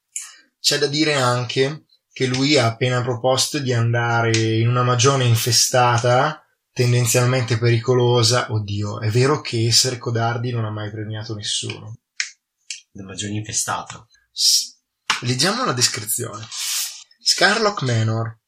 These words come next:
Speaker 1: La famiglia Scarlock è giunta ad Oskvol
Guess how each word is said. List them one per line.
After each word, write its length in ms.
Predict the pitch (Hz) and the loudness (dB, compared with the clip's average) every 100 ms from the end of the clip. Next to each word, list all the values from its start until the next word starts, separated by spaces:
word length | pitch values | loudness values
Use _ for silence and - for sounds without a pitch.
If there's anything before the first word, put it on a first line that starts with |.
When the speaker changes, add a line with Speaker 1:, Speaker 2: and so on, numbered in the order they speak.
| _ _ - | _ _ -6
Speaker 1:
La 180 | 123 | -4
famiglia 400 | 120 127 131 139 | -2 -2 -2 0
Scarlock 720 | 147 - 151 165 185 202 - 127 | 0 2 0 2 -2 -4 -6 -2
è 140 | 120 | -2
giunta 380 | 113 135 127 123 | -2 -4 0 0
ad 100 | 123 | 2
Oskvol 1040 | 131 139 - 123 135 147 156 160 165 _ | 0 2 -2 0 -2 0 0 -2 -4 _